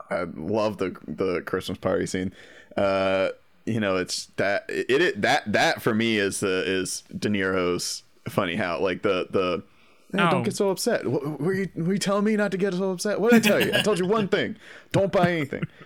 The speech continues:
Speaker 1: It's under my mother-in-law's name." Um,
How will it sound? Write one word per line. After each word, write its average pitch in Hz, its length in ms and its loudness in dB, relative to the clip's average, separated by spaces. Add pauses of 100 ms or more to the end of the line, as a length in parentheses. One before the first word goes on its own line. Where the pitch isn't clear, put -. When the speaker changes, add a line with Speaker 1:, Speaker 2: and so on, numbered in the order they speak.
Speaker 1:
It's - 120 -2
under 247 160 2
my 240 100 2
mother-in-law's 214 680 0
name." 127 240 -2 (440)
Um, 113 520 2